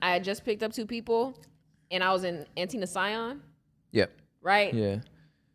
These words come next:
Speaker 1: And somebody came out of a parking lot
Speaker 2: Uh-huh.
Speaker 1: I slammed on the brakes, the car sliding.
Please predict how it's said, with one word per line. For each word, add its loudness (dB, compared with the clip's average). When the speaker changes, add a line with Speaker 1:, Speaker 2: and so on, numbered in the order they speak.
Speaker 1:
And 2
somebody 4
came -2
out 4
of 0
a -2
parking -2
lot 4
Speaker 2:
Uh-huh. 4
Speaker 1:
I 8
slammed 2
on 4
the 2
brakes, 2
the -2
car 4
sliding. 0